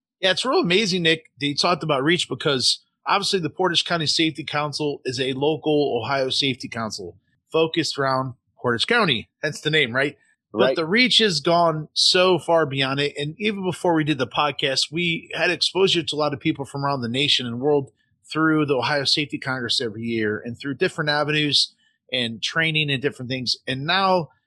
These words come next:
Speaker 1: due to covid nineteen going virtual, it just makes it so much more easier. Everyone's used to Zoom. We're doing a Zoom call right now. E-, everyone's on there, and we're connecting with people well beyond our physical landscape.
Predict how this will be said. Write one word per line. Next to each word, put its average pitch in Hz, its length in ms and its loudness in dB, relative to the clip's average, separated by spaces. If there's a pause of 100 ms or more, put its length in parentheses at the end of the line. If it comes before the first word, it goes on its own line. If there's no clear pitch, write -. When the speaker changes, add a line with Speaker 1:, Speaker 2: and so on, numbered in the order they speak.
(140)
Speaker 1:
due 151 120 0
to 143 60 -4
covid 139 320 -2
nineteen 143 580 -2
going 139 320 -2
virtual, 135 460 -2
it 139 60 -4
just 156 240 -2
makes 165 240 0
it - 100 -2
so 156 240 2
much 147 240 -6
more 139 200 -4
easier. 147 440 0
Everyone's 131 380 -4
used 147 220 -2
to 120 60 -10
Zoom. 139 460 -4 (300)
We're 135 120 -4
doing 139 180 -2
a 127 60 -4
Zoom 135 180 0
call 127 240 -2
right 131 180 0
now. 135 240 -2
E-, 123 200 -4
everyone's 143 400 -4
on 139 240 -2
there, 139 200 2
and 120 300 -2
we're 143 160 -6
connecting 143 460 -6
with 117 120 -8
people 131 500 -4 (340)
well 139 200 0
beyond 135 320 -4
our 123 120 -4
physical 123 360 -8
landscape. 127 600 -4